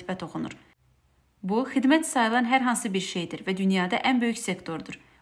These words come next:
Buraya səhiyyə, təhsil və hökumət kimi fəaliyyətlər daxildir. Uzun müddətdir hər yerdə mövcud olan bütün iş yerləri, istər Bolqarıstan, istər Almaniya, istərsə də başqa yerdə yaşadığımız hər yerdə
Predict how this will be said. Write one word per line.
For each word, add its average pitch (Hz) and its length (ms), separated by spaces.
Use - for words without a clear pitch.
Buraya 277 320
səhiyyə, 185 580
təhsil 185 460
və 190 100
hökumət 247 360
kimi 247 120
fəaliyyətlər 180 580
daxildir. 165 460
Uzun 202 240
müddətdir 185 480
hər 269 160
yerdə 277 260
mövcud 220 380
olan 190 240
bütün 190 240
iş - 60
yerləri, 165 380
istər 196 320
Bolqarıstan, 190 720
istər - 340
Almaniya, 208 540
istərsə 277 500
də 233 140
başqa 196 260
yerdə 170 380
yaşadığımız 208 560
hər 262 160
yerdə 226 400